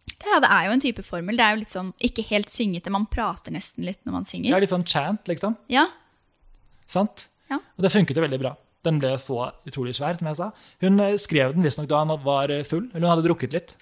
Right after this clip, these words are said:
Speaker 1: Oi.
Speaker 2: Og den ble sk-, skrevet på typ to minutter.
Speaker 1: Å, så sykt gøy. Da vi skrev Klisjé, som,
Speaker 2: Ja.
Speaker 1: eh, også er min låt, da,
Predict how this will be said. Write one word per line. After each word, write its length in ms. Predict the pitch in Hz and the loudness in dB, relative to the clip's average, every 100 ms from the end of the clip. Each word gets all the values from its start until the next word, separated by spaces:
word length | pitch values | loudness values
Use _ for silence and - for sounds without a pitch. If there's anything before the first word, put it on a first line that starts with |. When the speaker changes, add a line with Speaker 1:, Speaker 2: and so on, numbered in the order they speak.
| _ | _
Speaker 1:
Oi. 80 | 311 440 330 - | -2 -2 -4 0
Speaker 2:
Og 120 | 165 | 4
den 60 | 170 | 6
ble 80 | 160 | 4
sk-, 220 | 156 - | 0 -4
skrevet 300 | - 175 117 | -2 0 0
på 80 | - | -4
typ 160 | 135 127 | -4 -4
to 140 | 135 | -4
minutter. 300 | 123 113 135 147 - | -4 -6 -8 -8 0
Speaker 1:
Å, 80 | 277 | 2
så 80 | 285 | 2
sykt 480 | 269 - 214 220 - | 0 0 0 -4 -4
gøy. 220 | 196 247 | -2 0
Da 100 | 247 | 0
vi 100 | 240 | 2
skrev 400 | 247 - 196 196 | 2 2 -2 -2
Klisjé, 400 | - 226 - 196 311 339 | -4 -2 0 0 0 -4
som, 200 | - 247 | -6 0
Speaker 2:
Ja. 80 | 226 220 220 220 | 2 2 0 -4
Speaker 1:
eh, 40 | 214 | -6
også 220 | 208 - 202 | -4 -2 0
er 60 | |
min 220 | 196 196 190 | -2 -4 0
låt, 320 | 247 - - - | 0 2 -4 -6
da, 680 | 214 214 208 208 214 214 | -4 0 0 -2 -4 -6